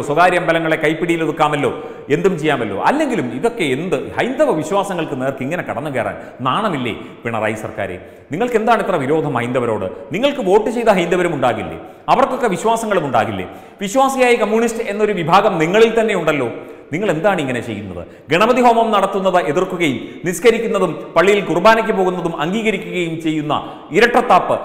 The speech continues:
പലവള്ളത്തിൽ കാലുവെക്കുന്ന പിതൃശൂന്യമായ സംസ്കാരം പുലർത്തുന്ന പാർട്ടിയാണ് സി പി എം. സി പി എം നേതൃത്വം നൽകുന്ന എൽ ഡി എഫ്. ഇതെന്തൊരു നാണം കെട്ട ഏർപ്പാടാണ്.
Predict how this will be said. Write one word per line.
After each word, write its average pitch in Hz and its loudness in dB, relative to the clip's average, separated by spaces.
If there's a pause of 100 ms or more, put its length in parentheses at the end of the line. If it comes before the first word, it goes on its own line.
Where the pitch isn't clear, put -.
(200)
പലവള്ളത്തിൽ 220 6 (100)
കാലുവെക്കുന്ന 185 4 (340)
പിതൃശൂന്യമായ 208 2 (120)
സംസ്കാരം 160 0
പുലർത്തുന്ന 147 0
പാർട്ടിയാണ് 139 2
സി 143 0
പി 127 -2
എം. 107 -6
സി 156 -4
പി 170 -6
എം 147 -4
നേതൃത്വം 139 -6
നൽകുന്ന 120 -4 (140)
എൽ 110 -2
ഡി 90 -8
എഫ്. - -18 (360)
ഇതെന്തൊരു 165 2 (100)
നാണം 160 -2
കെട്ട 147 -4 (120)
ഏർപ്പാടാണ്. 85 -10